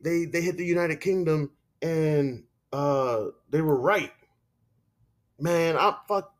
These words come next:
fuck this crew. I'm moving on to the next crew." And that sounds wonderful, 'cause you're always like, "Well, then I'll just keep making sure I'm right all the damn time." Well,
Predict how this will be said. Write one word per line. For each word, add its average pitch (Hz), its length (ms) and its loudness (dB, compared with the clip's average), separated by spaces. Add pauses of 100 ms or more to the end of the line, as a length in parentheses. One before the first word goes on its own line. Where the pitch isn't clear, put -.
(120)
fuck 202 220 2
this 202 320 8 (140)
crew. 160 440 2 (180)
I'm 202 180 6
moving 180 320 6
on 180 180 4
to 160 100 -8
the 135 80 -8
next 185 320 -2
crew." 117 320 -2 (1120)
And 160 120 0
that 190 100 8
sounds 185 300 2
wonderful, 151 420 0
'cause 120 180 -10
you're 143 140 0
always 135 200 4
like, 110 180 2
"Well, 117 120 0
then 117 160 -2
I'll 143 140 0
just 131 180 -12
keep 123 320 -10 (460)
making 113 240 -2
sure 127 180 -2
I'm 131 200 2
right 139 200 2
all 139 200 4
the 156 80 -2
damn 170 260 0
time." 170 360 -4 (880)
Well, 120 420 0